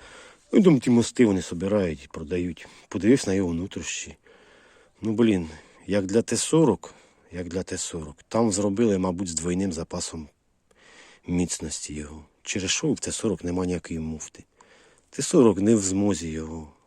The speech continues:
порвати просто. Він легший, він слабший. Т сорок його можуть убити, це вже, це вже більше від тракториста залежить, там, як він за ним дивиться і як він там.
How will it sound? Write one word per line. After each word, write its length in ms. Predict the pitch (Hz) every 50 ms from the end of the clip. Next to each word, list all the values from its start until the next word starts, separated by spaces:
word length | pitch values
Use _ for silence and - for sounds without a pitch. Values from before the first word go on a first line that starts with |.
| _ _ _
порвати 520 | - 87 87 82 80 82 82 78 - - - _
просто. 600 | - - 92 92 85 - - - - - - - _ _ -
Він 240 | 90 98 90 82
легший, 460 | 82 90 101 110 107 - - - 80 80
він 120 | 85 85
слабший. 640 | - - - - 98 101 95 - - - - - - _ - - - - - - _
Т 100 | - -
сорок 320 | - - 208 180 151 117 -
його 140 | 127 120
можуть 320 | 117 120 117 104 113 92 101
убити, 320 | 104 98 98 117 101 -
це 140 | - - 98
вже, 300 | 80 78 82 85 80 78 - - - - - - _ _ _ _ -
це 120 | - -
вже 140 | 95 98 95
більше 240 | 87 98 92 - 92
від 80 | 85
тракториста 600 | - - 90 82 - - 90 85 82 - - -
залежить, 480 | 73 76 76 76 73 73 - - - _
там, 100 | - - _ _ _ _ _ _ -
як 160 | 87 85 -
він 100 | 90 87
за 120 | 78 82
ним 180 | 85 87 87 90
дивиться 480 | 90 120 135 107 90 82 - - - 76
і 100 | 76 76
як 320 | 78 85 85 - - -
він 120 | 76 71
там. 180 | 73 - 76 71